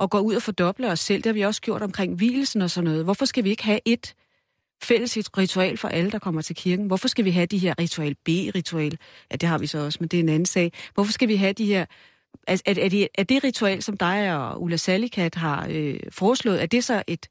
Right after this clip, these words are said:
er det så lige så godt, eller er det andet ritual mere rigtigt, og det her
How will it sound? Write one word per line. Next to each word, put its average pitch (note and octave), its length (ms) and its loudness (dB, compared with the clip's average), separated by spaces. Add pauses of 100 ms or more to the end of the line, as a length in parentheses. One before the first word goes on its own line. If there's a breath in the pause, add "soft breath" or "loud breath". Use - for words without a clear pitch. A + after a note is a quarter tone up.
(260)
er D#3+ 40 -2
det D#3+ 100 -2
så E3+ 200 0 (100)
lige E3+ 180 4
så E4+ 180 0
godt, A3 300 0
eller D3 300 -2 (720)
er E3+ 80 0
det - 80 0
andet B3 260 2
ritual G3+ 320 0
mere F3+ 160 0
rigtigt, - 480 -2
og F3 100 -2
det G3+ 100 2
her G3 180 2